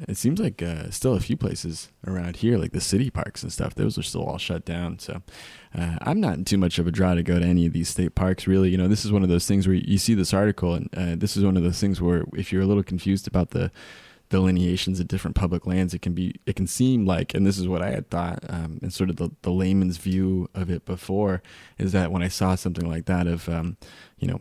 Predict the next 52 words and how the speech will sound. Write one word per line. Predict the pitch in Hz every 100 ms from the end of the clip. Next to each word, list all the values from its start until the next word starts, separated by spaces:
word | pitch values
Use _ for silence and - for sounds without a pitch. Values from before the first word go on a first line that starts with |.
| -
state | - 104 95
parks | - 90 87 - -
reopening, | 101 98 92 98 - 87 82 85
I |
would | 95 92
have | -
thought, | 90 90
"Oh, | 120 120
well, | 92 90
like, | 85 - - -
they | - 85
were | 87
closed | - 190 214 - -
before." | 90 - - - - _
And | - 98 90
I | 98
guess | 98 104
state | - 92 -
parks | 107 -
were, | 95 104 90
but | 92 82
I | 95
would | 117
have | 90 85
just | 90 -
sort | 87
of | 85
assumed | 87 95 92
that | 87 -
to | 85
be | 87
almost | 87 85 87 -
all | 90 87 87 - - - - -
public | 92 85 87 90
areas | 90 90 90 85
that | -
you |
could | - -
go | 85 87
out | 87 -
to | - 85 87 -
or | 90
go | 90
outside | 85 - 87 87 92
to, | 87
or | 92 98
I | 98
wouldn't | 101 101
have | 92
really | 92 87
known | 92 92 98 95
of, | 82 92